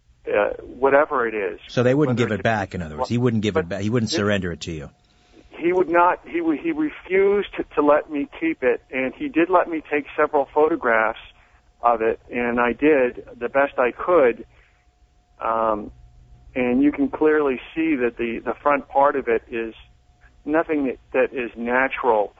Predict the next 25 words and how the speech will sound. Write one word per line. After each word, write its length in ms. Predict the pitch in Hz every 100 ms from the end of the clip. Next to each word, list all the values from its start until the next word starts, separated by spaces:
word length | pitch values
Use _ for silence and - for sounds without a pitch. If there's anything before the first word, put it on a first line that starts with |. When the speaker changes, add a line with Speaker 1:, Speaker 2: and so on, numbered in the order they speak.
| _ _ _
Speaker 1:
Uh, 240 | 113 107 - -
it's 220 | - 127 - - -
like 200 | 131 127
an 120 | 120
elongated 960 | 117 117 120 131 131 120 123 120 117 110 -
kind 260 | - 127 123
of 120 | 113
a, 240 | 110 107 104 - - - -
almost 300 | 131 139 -
looks 140 | 139 -
like 160 | 127 120
a 40 |
little 280 | 113 123 117 - -
piece 220 | - 131 -
of 120 | 113
plastic 760 | - 131 135 135 - 107 - - - - -
that's 140 | 110
very 340 | 104 131 135 - -
smooth 500 | 135 135 135 123 107
and, 400 | - 110 107 104
uh, 260 | 104 104 101 -
Speaker 2:
Hmm. 140 | 107 82 - _
Speaker 1:
kind 160 | 127 120
of 160 | 104
roundish. 720 | 107 117 131 135 117 104 -